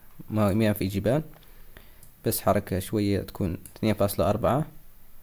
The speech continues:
وأحتاجها تكون يمين شوية، من فوق ت-، تيجي من فوق، زوم شوية، بهذه الطريقة أعطيه سيف وأعطيه جنريت. الآن راح أشوف الفرق بين البرومبت،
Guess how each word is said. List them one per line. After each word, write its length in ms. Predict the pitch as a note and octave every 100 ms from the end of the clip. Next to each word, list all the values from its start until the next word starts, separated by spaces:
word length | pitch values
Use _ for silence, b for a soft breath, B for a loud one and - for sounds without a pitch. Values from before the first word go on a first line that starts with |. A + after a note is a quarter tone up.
| - - - - -
وأحتاجها 460 | B2 - - A#2 G#2+
تكون 260 | - A2+ F#2+
يمين 440 | G2 G#2 A2 A#2+ - - - - - - - - -
شوية، 460 | - G2 G2 C3 - - - - - - - - - - - - - - - - - -
من 100 | G2+
فوق 300 | - G2+ G2
ت-، 160 | -
تيجي 300 | G2 - G#2+
من 120 | G2 F#2+
فوق، 360 | G#2+ B2+ - -
زوم 300 | G2+ G#2 F2+
شوية، 380 | - G2 B2+ D3+ - - - - - -
بهذه 100 | A#2+
الطريقة 300 | G2 A#2+ B2+
أعطيه 260 | C3 B2+ G#2
سيف 280 | - F2+ - - - - - - - - - - b b b b E3
وأعطيه 220 | D3+ B2+
جنريت. 400 | G#2+ F#2+ F#2 A2
الآن 220 | A#2+ C#3
راح 140 | C3+
أشوف 200 | A#2+ B2
الفرق 240 | A2+ C3 G#2+
بين 220 | G#2 G#2
البرومبت، 640 | F#2+ F#2+ C#3 C#3 C3+ C3+